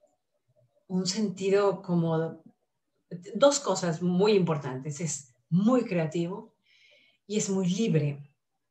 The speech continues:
Eso lo heredó mi hija, <laughs> nuestra hija. Eh, no dudan, ¡pum!, se van derecho.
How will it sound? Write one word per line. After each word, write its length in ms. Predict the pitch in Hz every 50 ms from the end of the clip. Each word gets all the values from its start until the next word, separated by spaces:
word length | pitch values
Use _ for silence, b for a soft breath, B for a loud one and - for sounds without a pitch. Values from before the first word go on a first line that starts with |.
| _ b b b b b b
Eso 240 | b 190 185 208 196
lo 120 | 185 180 175
heredó 280 | 165 170 156 165 165
mi 200 | 165 170 160 156
hija, 380 | 143 139 - - - - - _ _ _ _ _ -
<laughs> 640 | 214 - - 233 220 - 202 139 190 - - - _ B B B B B B B B -
nuestra 400 | 202 202 160 - - 190 175 170
hija. 420 | 165 143 - 165 147 143 - b b b b b b b _ _
Eh, 500 | - - 180 180 175 170 170 170 170 - - _ _ _
no 240 | - 185 180 208 233
dudan, 640 | 220 233 247 240 180 165 143 143 151 156 - - _ _ _
¡pum!, 400 | - - 370 349 - 151 151 143
se 160 | - - 196 190
van 180 | 220 240 247
derecho. 400 | 247 240 220 - - - - -